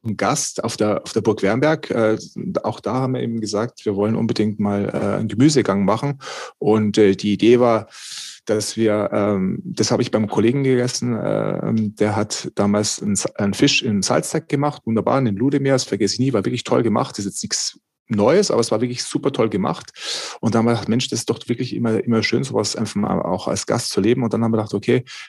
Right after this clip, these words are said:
wie kannst du das auch mal machen? Und dann Fisch war, hab ich gesagt, okay, das machen, machen viele, dann machen wir's mit Gemüse. Und zuerst war viel, äh, hat man's mit Sellerie probiert, mit roter Beete, mit Steckrübe. Und das war alles nichts. Und irgendwann kam der,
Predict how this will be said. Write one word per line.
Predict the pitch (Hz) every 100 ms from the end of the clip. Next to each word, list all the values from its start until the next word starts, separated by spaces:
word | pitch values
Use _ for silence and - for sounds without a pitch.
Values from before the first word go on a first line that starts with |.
| -
wie | 110
kannst | 107 117 -
du |
das | 117 110
auch | - -
mal | 135
machen? | 131 127 135 135
Und | 113
dann | 107
Fisch | 98 - 120 -
war, | 107 104
hab | 98
ich | 98
gesagt, | 92
okay, | 113 131
das | 127
machen, | 98 98 90
machen | 95
viele, | - 131 143 139 139 -
dann | 110
machen | 117
wir's | 120
mit | 117
Gemüse. | 104 95 131 147 143 - - - - - - - -
Und | 110
zuerst | 120 123 -
war | 120 110
viel, | - 131 131 127 127 120
äh, | - 110 107 98
hat | 107 117
man's | 117
mit | 117
Sellerie | - 131 123 120
probiert, | 110 110 117 113
mit | 110
roter | 101 113 107
Beete, | 101 117 127 127 120
mit | 117
Steckrübe. | - - - - 123 117 120 120 - - - -
Und | 117 113 113
das | 117
war | -
alles | 127 139 139
nichts. | 139 -
Und |
irgendwann | - 127 127 123
kam | 123
der, | 110